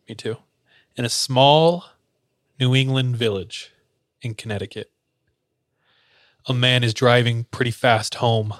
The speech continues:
on a country road. No streetlights. Think super skinny two lanes, trees on both sides. It's rural, right? It's about twelve forty-five A M.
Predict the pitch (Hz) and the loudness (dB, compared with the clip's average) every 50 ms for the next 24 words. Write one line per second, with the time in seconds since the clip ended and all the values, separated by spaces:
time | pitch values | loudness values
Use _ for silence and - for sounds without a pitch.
0 | - _ _ 123 117 110 110 - - 120 110 104 - 117 104 101 101 92 82 85 | -16 _ _ -6 -4 -4 -6 -6 -6 -8 -8 -6 -6 -6 -4 -4 -4 -4 -6 -8
1 | - - - _ _ _ _ _ _ _ _ _ _ _ _ _ _ _ _ _ | -14 -20 -20 _ _ _ _ _ _ _ _ _ _ _ _ _ _ _ _ _
2 | _ _ _ _ _ _ _ - 131 123 120 127 135 139 143 147 147 139 - - | _ _ _ _ _ _ _ -6 -4 0 2 4 6 6 6 6 6 4 0 -2
3 | - 139 135 135 120 117 123 143 - - - - - _ _ _ _ _ _ _ | -4 -2 0 2 2 2 0 0 -4 -10 -16 -16 -18 _ _ _ _ _ _ _
4 | _ _ _ _ _ - 135 120 110 110 - - _ _ _ _ _ - - - | _ _ _ _ _ -6 -4 -4 -4 -6 -12 -20 _ _ _ _ _ -16 -12 -10
5 | - - 135 131 - 139 131 - - - - 139 123 120 120 113 - - - 131 | -6 -4 -4 -2 -2 -2 -2 -2 -2 -4 -4 -4 -2 -2 -4 -4 -4 -2 0 0
6 | 123 120 117 113 110 110 110 110 113 - - - _ _ _ _ _ _ _ _ | 0 0 0 0 0 -2 -4 -6 -8 -10 -14 -18 _ _ _ _ _ _ _ _
7 | _ _ _ _ _ - - - - 123 120 120 113 117 113 113 110 113 104 - | _ _ _ _ _ -14 -6 -2 2 2 2 2 2 0 0 0 0 0 -2 -2
8 | - - 110 101 107 113 - - - _ _ _ _ _ _ _ _ _ _ _ | -4 -6 -6 -8 -8 -10 -12 -18 -20 _ _ _ _ _ _ _ _ _ _ _
9 | _ _ _ _ _ _ _ _ _ _ - 117 - - 113 110 110 104 95 90 | _ _ _ _ _ _ _ _ _ _ -10 -10 -8 -4 -2 0 2 2 0 -2
10 | 92 - _ _ - 110 107 - - - _ _ _ _ _ _ _ _ _ _ | -6 -12 _ _ -4 -4 -4 -4 -6 -10 _ _ _ _ _ _ _ _ _ _
11 | _ _ _ _ _ _ _ _ _ _ _ - - 110 110 - - - - 127 | _ _ _ _ _ _ _ _ _ _ _ -6 -6 -6 -6 -6 -8 -2 0 2
12 | 120 127 123 - - 135 123 113 - - 120 110 107 107 107 101 98 98 90 95 | 2 2 0 -2 -6 -6 -6 -6 -4 -2 -2 0 0 -2 -2 -4 -6 -6 -10 -12
13 | 113 | -16